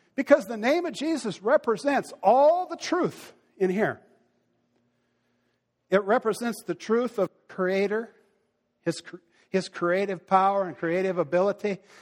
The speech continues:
It represents all the Old Testament truth.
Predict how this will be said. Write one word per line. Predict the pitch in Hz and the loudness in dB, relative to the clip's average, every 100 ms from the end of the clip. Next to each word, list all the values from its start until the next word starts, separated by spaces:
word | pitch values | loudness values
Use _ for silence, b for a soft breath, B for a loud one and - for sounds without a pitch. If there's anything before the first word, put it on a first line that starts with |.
| b | b
It | 165 | -2
represents | 165 202 202 170 208 202 202 | 2 2 0 -4 -2 -2 0
all | 165 185 208 214 220 | 2 4 4 4 2
the | 208 208 | 0 -2
Old | 185 190 202 | 0 0 0
Testament | - 214 - 208 | -2 -2 -2 -10
truth. | - - 196 | -10 -10 -10